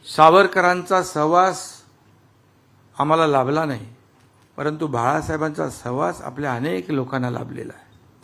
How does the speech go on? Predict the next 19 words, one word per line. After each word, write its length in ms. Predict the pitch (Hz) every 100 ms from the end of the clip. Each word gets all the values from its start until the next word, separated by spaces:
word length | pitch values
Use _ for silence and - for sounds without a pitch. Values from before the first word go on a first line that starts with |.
| - _ - - _ - - -
बाळासाहेबांच्या 840 | 147 196 - 214 214 226 226 233
सहवासामध्ये, 880 | 214 202 208 226 226 233 220 226 240
सानिध्यामध्ये 760 | 214 190 208 226 208 226 226 233
काम 380 | 220 196 214 226
करणाऱ्याचं, 680 | 226 220 226 226 220 226 214
काम 360 | 196 190 214
करण्याचं 480 | 208 208 214 220 220
भाग्य 400 | 185 180 202 220
आपल्या 380 | 214 202 214 190
अनेक 360 | 180 208 220 190
लोकांना 400 | 170 - 170 156
लाभलं. 320 | - - - - _ _ _ _ _ _ _ _ _ _ _ _ _ _ _ _ _ _ _ _ _ _ _ _ _ -
त्यांचं 300 | 185 208 226
हिंदुत्व 520 | 185 196 214 240 233
जे 160 | 220 214
होतं, 420 | 202 196 247 254
हिंदुत्व 540 | 196 185 208 214 220
हेच 320 | 190 208 214
राष्ट्रीयत्व. 680 | 180 170 156 - 170 147 -